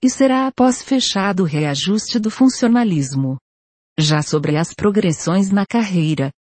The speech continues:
o tema está sob análise da administração. Atrasos nestes processos desmotivam profissionais qualificados,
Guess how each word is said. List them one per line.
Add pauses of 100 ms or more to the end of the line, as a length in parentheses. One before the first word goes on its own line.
o
tema
está
sob
análise
da
administração. (580)
Atrasos
nestes
processos
desmotivam
profissionais
qualificados,